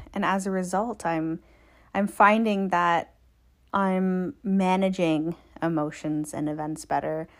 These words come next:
I'm able to process emotions more quickly and work through them more quickly and see things more clearly as to, you know,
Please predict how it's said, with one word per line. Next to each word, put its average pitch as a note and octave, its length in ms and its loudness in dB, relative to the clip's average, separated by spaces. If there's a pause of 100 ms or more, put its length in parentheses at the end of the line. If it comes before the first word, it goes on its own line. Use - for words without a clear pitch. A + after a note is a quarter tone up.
(260)
I'm G3 200 -2
able F3+ 280 -4
to - 120 -12
process F#3+ 760 2
emotions E3 720 -8 (140)
more F3 240 -6
quickly G3 680 0
and E3 200 -6
work - 220 -12
through A3 260 -2
them F#3+ 140 0
more D#3+ 180 0
quickly G#3+ 720 0 (560)
and F#3 180 -4
see G#3 220 -4
things F#3+ 400 -4
more E3+ 180 0
clearly E3+ 720 -2 (300)
as F3 220 -4
to, E3+ 380 -6 (720)
you F3 120 -4
know, D#3+ 380 -4